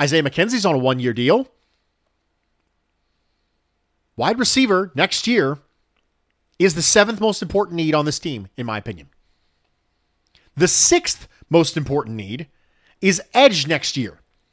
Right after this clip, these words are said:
Jerry Hughes will be a free agent. Mario Addison's last year of his contract voided as part of the restructure, which means he'll be a free agent, which means here are your defensive ends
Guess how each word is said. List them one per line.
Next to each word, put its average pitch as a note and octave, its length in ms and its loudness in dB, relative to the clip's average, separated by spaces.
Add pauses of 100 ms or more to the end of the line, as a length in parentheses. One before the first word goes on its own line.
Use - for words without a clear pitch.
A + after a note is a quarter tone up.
(500)
Jerry D3 260 0
Hughes D3+ 240 0
will F3+ 80 -4
be F3 80 0
a D#3 40 0
free C#3+ 200 -2
agent. B2 320 -4 (1120)
Mario G3 320 6
Addison's E3 480 2
last B2 400 -4
year E3+ 100 2
of D3+ 60 2
his D3+ 140 -6
contract F3+ 520 -4
voided D#3 460 0
as C#3+ 140 -2
part E3+ 200 -2
of E3+ 40 -4
the C3 100 -4
restructure, B2+ 600 -6 (180)
which D#3 120 -8
means D#3 180 -8
he'll D#4+ 180 -2
be D#3+ 240 -6 (320)
a - 40 -8
free C#3+ 200 0
agent, F#2+ 240 -8 (260)
which - 180 0
means F#3 200 -4 (120)
here D4+ 340 0
are B3 180 2
your A#3 120 -2
defensive G#3 480 -2
ends C3 500 -2